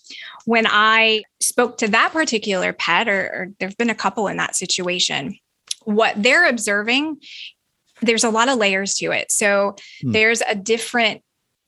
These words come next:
Speaker 1: chemical balance to the person. So, you know, I don't know, Johnny went away to college and, and he looked and he smelled and he felt a certain way before he left. And now he came back and you're telling me it's Johnny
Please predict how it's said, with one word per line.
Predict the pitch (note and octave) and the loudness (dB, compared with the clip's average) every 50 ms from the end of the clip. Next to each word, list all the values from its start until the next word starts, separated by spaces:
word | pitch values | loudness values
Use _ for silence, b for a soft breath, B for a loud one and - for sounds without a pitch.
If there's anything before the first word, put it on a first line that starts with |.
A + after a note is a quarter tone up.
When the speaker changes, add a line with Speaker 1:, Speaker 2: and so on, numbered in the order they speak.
| _ _ _ | _ _ _
Speaker 1:
chemical | - - - A#3+ A#3 C4 C#4+ C#4 C4+ A#3 | -4 0 0 2 2 2 2 2 2 2
balance | F3+ F#3 F3+ G3 B3 A#3 - - - - - - - | 2 2 2 2 2 2 0 -2 -4 -2 -2 -2 0
to | G3+ | -2
the | E3+ D#3+ | -4 -4
person. | - - - - - - - G#2+ - G3+ G#3 | -6 -6 -6 -4 -4 -4 -4 -4 -4 -2 -2
So, | - - - G#3+ G#3 G3+ G3+ G3+ G3+ G3+ G#3 G3 - _ | 0 2 2 4 4 4 4 4 2 2 0 -4 -8 _
you | - A3+ A3 G3+ | -2 0 2 2
know, | E3+ F3 F3+ F#3+ G3+ G3+ B B B B B B _ _ _ - | 2 2 0 -2 -2 -6 B B B B B B _ _ _ -2
I | G3+ | 0
don't | G3+ G3 | 2 2
know, | G3 G3 G3+ | 2 2 2
Johnny | G3 G#3 G3 F3+ A3 A#3 A#3+ A#3+ | 2 2 2 2 4 2 2 2
went | A#3 A3+ A3 A3 | 2 0 0 0
away | G#3 G#3 G3+ G3+ | 0 2 0 0
to | G3+ | 0
college | G3 - G#3 G#3+ A#3+ A3 F3+ F#3+ F#3 F#3+ F#3+ | 0 0 2 2 2 2 0 0 -2 -2 -4
and, | G3 G3 B B B B B - | -4 -6 B B B B B -2
and | G#3 G#3 | 0 0
he | G#3 G#3 | 2 2
looked | G3+ A#3 B3 B3 - - | 2 2 0 0 -2 -4
and | G3+ F#3 | -4 -2
he | F3+ | -2
smelled | F3+ - - A#3 A3+ A#3 A#3 A#3+ A3+ | -2 -2 0 2 2 2 2 2 0
and | G3+ F#3 | 0 -2
he | F3+ F#3 | -2 -4
felt | F3+ - - - A#3+ B3+ B3 - | -6 -2 0 0 2 2 0 -2
a | - | -2
certain | G3+ - A3+ G#3 - G#3+ G3+ | -2 -2 -2 -2 -2 0 2
way | G#3 G#3+ A3 | 2 2 2
before | G#3 G#3 G3+ - G#3+ G#3 G3+ | 2 0 -2 -2 -2 -2 0
he | G3 | 0
left. | F#3+ G3 A3+ D4 - - | 2 2 2 0 0 -2
And | G#3+ G3+ | -2 0
now | G3+ G3 G#3 A#3+ C4 | 0 2 2 2 2
he | C4+ | 0
came | B3 - A#3+ A3+ A#3 | 0 -2 -2 0 2
back | B3+ D#4 D4+ D4+ G#3+ | 2 2 2 0 -2
and | G3+ G#3 | -2 -2
you're | G#3 | -2
telling | G#3+ - B3+ C4+ D#4 E4 | -2 -2 0 0 0 0
me | D#4 A#3+ A3 | 0 0 -2
it's | - F#3+ | -2 -2
Johnny | F#3+ G3 F#3 F#3 F#3 F#3+ G#3 A#3+ C4 | 0 0 0 2 2 2 0 0 -2